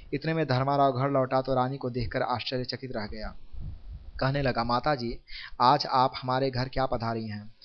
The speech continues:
पवित्र भागीरथी एक छोटे से पंछी के नीड़ पर बह निकली है। पिताजी के देहांत के बाद आज ही पहली बार हमारे भाग खुले हैं।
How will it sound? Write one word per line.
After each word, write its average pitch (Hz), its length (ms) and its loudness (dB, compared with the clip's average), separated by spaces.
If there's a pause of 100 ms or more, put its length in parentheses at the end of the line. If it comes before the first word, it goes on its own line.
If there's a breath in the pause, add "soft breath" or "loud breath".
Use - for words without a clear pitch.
(180 loud breath)
पवित्र 143 260 2
भागीरथी 135 720 0
एक 139 200 0
छोटे 143 380 0
से 127 260 -4 (300 loud breath)
पंछी 135 300 2
के 156 120 0
नीड़ 147 280 0
पर 131 140 0
बह 110 180 -4
निकली 110 340 -8
है। 104 180 -10 (480 loud breath)
पिताजी 156 360 4
के 151 120 4
देहांत 135 380 2
के 135 100 0
बाद 127 320 6
आज 131 200 6
ही 156 200 0
पहली 131 220 0
बार 131 220 2
हमारे 120 320 -2
भाग 113 220 -2
खुले 113 260 -12
हैं। 104 240 -14